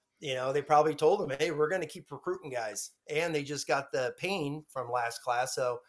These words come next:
they're trying to restock that running back room. And they probably told him, "Hey, you know, these are the guys we're doing, you know, do you wanna come aboard still? 'Cause we're recruiting a lot of guys." So, especially if they get a couple of those guys. But, uh,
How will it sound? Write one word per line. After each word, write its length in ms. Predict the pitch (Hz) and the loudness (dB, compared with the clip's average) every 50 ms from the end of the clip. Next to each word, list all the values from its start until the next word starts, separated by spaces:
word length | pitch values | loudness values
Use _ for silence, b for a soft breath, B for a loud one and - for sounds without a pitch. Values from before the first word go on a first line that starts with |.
| _ _ _ _ _ _ | _ _ _ _ _ _
they're 160 | 143 143 156 | -4 -4 -4
trying 280 | 151 - 170 165 165 160 | 2 4 4 4 6 4
to 80 | 151 | 4
restock 580 | 143 135 156 160 151 - - 175 151 156 156 - | 2 2 -2 -2 -2 0 4 6 6 6 6 6
that 200 | 170 156 143 131 | 4 4 4 4
running 260 | 143 143 156 196 185 | 2 0 2 2 2
back 240 | 143 135 123 120 - - | 2 0 0 0 -2 -8
room. 300 | 127 123 127 127 127 131 | -10 -8 -8 -8 -6 -6
And 220 | 120 117 117 113 - _ _ _ _ _ _ _ _ _ - | -8 -8 -10 -12 -16 _ _ _ _ _ _ _ _ _ -10
they 80 | 131 | -10
probably 360 | - - 131 143 147 151 143 | -4 0 2 4 4 4 2
told 260 | 139 - 160 185 196 185 | 2 2 2 2 2 0
him, 100 | 151 147 | -2 0
"Hey, 280 | 151 180 196 - - - _ _ | 0 -2 -2 -4 -8 -16 _ _
you 100 | - 135 | -12 -10
know, 60 | 127 127 | -10 -8
these 200 | 135 147 147 156 | -8 -8 -4 -4
are 80 | 156 | -2
the 100 | 143 151 | -2 2
guys 300 | 143 156 151 156 156 139 | 4 6 6 6 6 2
we're 100 | 143 147 | -2 -8
doing, 460 | 123 139 156 165 180 202 202 196 190 - _ _ | -4 -4 -2 -2 -2 -2 -4 -6 -10 -14 _ _
you 140 | 147 127 120 | -14 -12 -8
know, 240 | 120 131 143 147 - _ _ _ _ _ _ _ _ _ _ _ _ _ _ _ _ _ _ _ _ _ _ _ _ _ _ _ _ _ _ _ _ _ | -6 -8 -8 -8 -12 _ _ _ _ _ _ _ _ _ _ _ _ _ _ _ _ _ _ _ _ _ _ _ _ _ _ _ _ _ _ _ _ _
do 60 | 131 | -10
you 80 | 135 135 | -4 2
wanna 200 | 139 151 151 147 | 2 4 4 6
come 180 | 151 170 165 | 4 6 6
aboard 340 | - - - 170 185 202 - | 6 4 6 6 6 6 6
still? 300 | - - 226 226 240 240 | 4 8 10 10 10 10
'Cause 240 | 240 185 160 135 123 | 6 2 -2 -4 -2
we're 240 | 127 147 160 160 160 | -2 0 0 0 0
recruiting 440 | 160 147 - 190 202 226 - 185 151 | -2 -2 -2 -4 -4 -4 -2 0 2
a 40 | |
lot 240 | 139 151 156 160 156 | 6 8 8 8 8
of 60 | 151 | 6
guys." 420 | 151 165 175 160 143 131 127 120 - | 4 4 4 4 4 2 0 -2 -4
So, 380 | - 135 123 123 120 113 - - | -2 -2 -2 -2 -2 -4 -6 -8
especially 480 | 175 151 147 - - 196 170 - - 143 | -8 -8 -8 -6 -4 -4 -4 -4 -6 -6
if 80 | - | -6
they 120 | - 135 127 | -6 -6 -4
get 140 | 139 143 127 | -4 -4 -4
a 40 | |
couple 300 | 120 - 127 117 - 123 | -4 -6 -8 -8 -8 -12
of 80 | 117 120 | -12 -10
those 200 | 120 113 113 - | -10 -10 -10 -8
guys. 300 | - 120 117 113 110 - | -8 -8 -8 -8 -10 -10
But, 160 | _ 127 117 123 | _ -6 -6 -4
uh, 160 | 120 113 | -4 -6